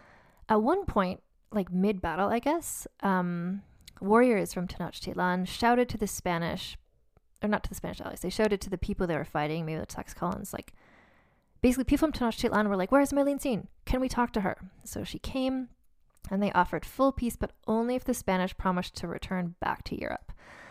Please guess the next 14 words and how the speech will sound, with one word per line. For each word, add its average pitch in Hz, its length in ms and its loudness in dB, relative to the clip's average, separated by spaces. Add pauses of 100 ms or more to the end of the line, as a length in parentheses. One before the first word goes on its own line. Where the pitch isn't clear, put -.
(460)
The 190 100 -6
Spanish 190 640 0
refused. 247 1400 0 (320)
Talks - 320 0
of 226 80 -2
compromise 196 580 2
came - 300 -2
to 185 180 0
nothing. - 720 -6 (380)
The - 80 -6
Spanish 202 540 0 (200)
only 208 260 2
wanted 175 460 0
capitulation. 214 840 -2